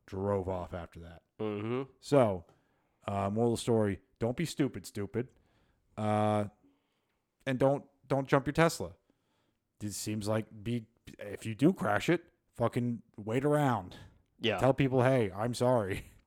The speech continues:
Speaker 1: It's a
Speaker 2: Oops.
Speaker 1: much bigger fine and a lot worse if you run away.
Speaker 2: There was a hit and run that got, uh,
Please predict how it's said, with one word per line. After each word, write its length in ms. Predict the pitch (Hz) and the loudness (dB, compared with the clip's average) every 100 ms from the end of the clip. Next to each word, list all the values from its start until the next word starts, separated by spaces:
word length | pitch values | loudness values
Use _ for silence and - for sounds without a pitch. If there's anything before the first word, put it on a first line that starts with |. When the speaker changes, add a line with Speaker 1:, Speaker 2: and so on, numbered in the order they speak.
| _ _ _ - | _ _ _ 10
Speaker 1:
It's 120 | 139 | 12
a 40 | 131 | 12
Speaker 2:
Oops. 200 | 143 123 | 10 8
Speaker 1:
much 320 | 123 - 110 | 4 2 2
bigger 260 | 127 127 120 | 4 4 4
fine 380 | 127 120 123 117 | 2 4 4 0
and 80 | |
a 40 | 101 | -2
lot 380 | 104 117 117 - | -2 0 -2 -6
worse 420 | 107 110 123 107 | -2 4 4 2
if 80 | - | -4
you 80 | 104 | -2
run 160 | 110 107 | 0 0
away. 420 | 110 117 95 92 _ _ _ _ _ _ - | 0 0 -4 -8 _ _ _ _ _ _ 4
Speaker 2:
There 160 | 120 170 | 8 8
was 160 | 123 | 8
a 60 | 113 | 4
hit 180 | 95 123 | 2 2
and 80 | 107 | 2
run 220 | 104 104 | 2 2
that 140 | 101 107 | 0 0
got, 240 | 104 98 - _ _ _ - | 0 0 -6 _ _ _ -4
uh, 500 | 107 95 87 85 | -2 -2 -4 -6